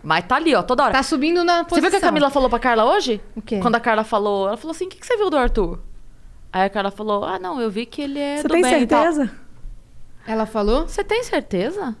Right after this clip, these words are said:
Speaker 2: Não, a Camila tá tendo uma boa visão de jogo.
Speaker 3: E ela
Speaker 2: Ela
Speaker 3: falou
Speaker 2: falou pra
Speaker 3: do,
Speaker 2: menina lá.
Speaker 3: do, da Thaís,
Speaker 2: Pra
Speaker 3: do
Speaker 2: Thaís.
Speaker 3: Fiuk.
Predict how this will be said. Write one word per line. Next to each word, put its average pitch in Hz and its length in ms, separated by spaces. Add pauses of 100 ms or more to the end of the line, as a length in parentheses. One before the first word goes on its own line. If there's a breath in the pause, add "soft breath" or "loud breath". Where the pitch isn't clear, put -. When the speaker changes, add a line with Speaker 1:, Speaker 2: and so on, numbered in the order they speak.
(120)
Speaker 2:
Não, 226 120
a 208 60
Camila 220 400
tá 302 160
tendo 302 180
uma 294 140
boa 262 200
visão 294 220
de 240 140
jogo. 208 240
Speaker 3:
E 294 100
ela 302 160
Speaker 2:
Ela 339 120
Speaker 3:
falou 302 180
Speaker 2:
falou 320 260
pra 339 140
Speaker 3:
do, 349 60
Speaker 2:
menina 330 400
lá. 311 220
Speaker 3:
do, 330 260
da 311 180
Thaís, 359 680 (140)
Speaker 2:
Pra 285 140
Speaker 3:
do 285 80
Speaker 2:
Thaís. 320 260
Speaker 3:
Fiuk. 320 640